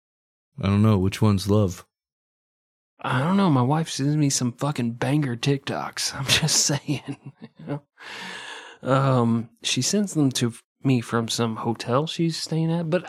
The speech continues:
Speaker 2: I think it's love. I, I feel like the things she sends me are funny and related to my life.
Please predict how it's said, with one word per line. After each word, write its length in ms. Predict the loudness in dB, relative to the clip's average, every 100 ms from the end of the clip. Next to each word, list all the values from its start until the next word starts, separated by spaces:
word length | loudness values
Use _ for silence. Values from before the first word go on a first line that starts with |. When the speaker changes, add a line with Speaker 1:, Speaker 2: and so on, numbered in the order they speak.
| 0
Speaker 2:
I 140 | 0
think 600 | 0 0 2 0 -2 -12 -8
it's 260 | -6 -4
love. 440 | -4 -2 -4 -6 -16 -8
I, 200 | -8 -4
I 120 | -4
feel 260 | -2 2 4
like 220 | 2 0 _ -8
the 120 | -4
things 240 | 0 0
she 140 | 0 -2
sends 320 | 0 -2 0
me 120 | 2
are 100 | 0
funny 340 | 0 -2 0 -2
and 180 | -4
related 280 | -6 -6 -6
to 60 | -4
my 100 | -2
life. 380 | 0 0 -2